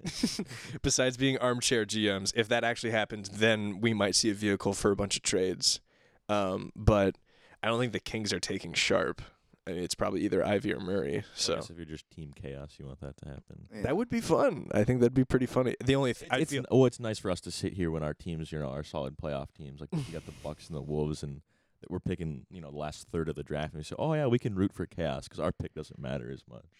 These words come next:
Speaker 1: Well, I
Speaker 2: It's
Speaker 1: mean,
Speaker 2: easy for us to say that.
Speaker 1: it is funny.
Speaker 2: Oh,
Speaker 1: I, the
Speaker 2: yeah.
Speaker 1: only, the only person I'd feel bad for is Shaedon Sharp 'cause his career is toast.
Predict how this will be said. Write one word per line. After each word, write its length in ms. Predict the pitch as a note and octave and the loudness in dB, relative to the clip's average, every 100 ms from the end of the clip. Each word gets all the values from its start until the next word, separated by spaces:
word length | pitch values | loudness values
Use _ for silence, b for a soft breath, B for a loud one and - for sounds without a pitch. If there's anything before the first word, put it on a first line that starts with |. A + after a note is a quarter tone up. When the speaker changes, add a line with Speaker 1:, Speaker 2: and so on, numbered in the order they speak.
| _ - | _ 2
Speaker 1:
Well, 320 | B2 F2 - _ _ _ _ _ _ - | 4 2 -4 _ _ _ _ _ _ -4
I 60 | A#2 | -2
Speaker 2:
It's 60 | |
Speaker 1:
mean, 120 | G#2 - | -2 -2
Speaker 2:
easy 260 | C3 F#2+ F2 | -2 0 2
for 120 | F#2+ | 4
us 120 | - | 2
to 80 | D#2 | -2
say 220 | - C#2+ | -4 -4
that. 120 | C2+ | -2
Speaker 1:
it 80 | B2+ | 0
is 180 | D3 - | 2 2
funny. 420 | - A#2 - - - - - | 2 2 0 -8 -10 -8 2
Speaker 2:
Oh, 80 | |
Speaker 1:
I, 80 | - | 4
the 100 | F2 | 6
Speaker 2:
yeah. 60 | G2+ | 4
Speaker 1:
only, 140 | E2 | 2
the 120 | A#2+ C#3+ | 2 2
only 160 | C#3+ | 4
person 300 | - C3 - | 4 4 4
I'd 80 | A2 | 4
feel 120 | A#2+ | 4
bad 180 | A2 G#2+ | 4 4
for 120 | A#2 | 4
is 60 | G#2 | 4
Shaedon 240 | - G2+ | 4 2
Sharp 280 | - G#2 G#2 | 4 4 4
'cause 160 | - G2+ | 2 2
his 140 | G#2 | 2
career 300 | - G#2+ G2+ | 4 4 6
is 280 | G2 - - - | 6 2 0 -2
toast. 480 | - G2+ - - | 2 2 4 2